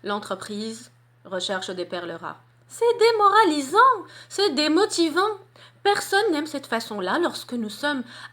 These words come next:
dans la soif du savoir, nous avons besoin d'un communicateur qui va nous donner, être généreux. On y va vers le troisième challenge,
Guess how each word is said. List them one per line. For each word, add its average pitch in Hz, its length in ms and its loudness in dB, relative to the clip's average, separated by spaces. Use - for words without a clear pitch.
dans 226 160 -2
la 208 120 2
soif 381 460 0
du 208 100 -8
savoir, 185 440 -4
nous 339 140 -4
avons 220 180 -4
besoin 202 300 -6
d'un 202 200 -6
communicateur 233 680 -6
qui - 120 -8
va 254 160 -4
nous 311 320 2
donner, 294 320 -2
être 320 120 -8
généreux. 392 520 0
On 277 180 4
y 302 80 0
va 381 160 6
vers 302 140 0
le 262 100 0
troisième 349 420 2
challenge, 190 600 -4